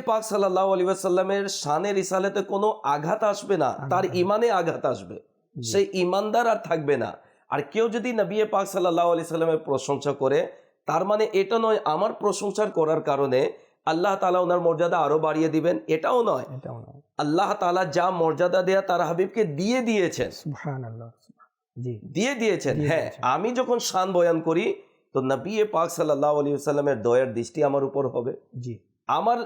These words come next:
Speaker 1: চর্চা বাড়বে।
Speaker 2: বাড়বে।
Speaker 1: যুগে যুগে যারাই নবী পাক সাল্লাল্লাহু আলাইহি সাল্লামের শান, মর্যাদা বয়ান করেছে, ইতিহাস তাদেরকে স্মরণে রেখেছে।
Speaker 2: স্মরণে রেখেছে।
Speaker 1: ইতিহাসের পাতায় তাদের নাম স্বর্ণাক্ষরে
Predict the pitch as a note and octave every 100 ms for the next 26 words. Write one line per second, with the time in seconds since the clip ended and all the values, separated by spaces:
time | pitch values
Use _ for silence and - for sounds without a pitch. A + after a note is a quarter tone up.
0 | - - E3 E3 G3+ G#3+ - A#2 A#2 B2+
1 | A#2 A2+ - - D3 B2+ A#2+ G#2+ D3+ F#3
2 | F3 F3+ F3+ D3 C#3 D#3+ E3+ D3+ D#3+ E3
3 | D3 D3+ D3 C#3 C#3 C#3 C3+ C3+ C#3 C3+
4 | C#3+ D3 - _ _ - - C3 D3 C3+
5 | B2+ B2+ C3+ A#2+ A#2+ B2 C#3+ C#3 C3 B2
6 | C#3 D#3 - _ _ _ - D#3+ - F3
7 | D#3+ F3+ E3 - C#3 C#3+ D3+ G3 A3+ -
8 | - _ _ _ - - D3 D#3 D#3+ E3
9 | C3 A#2+ G#2+ - D#3 C#3 C3+ A#2+ A#2 D#3
10 | D#3+ E3+ D3+ E3 F#3+ F3+ D#3 D3 D#3+ D#3
11 | C#3+ C3 C3 C#3 D3+ - C#3 B2+ C#3+ -
12 | C3+ D3 B3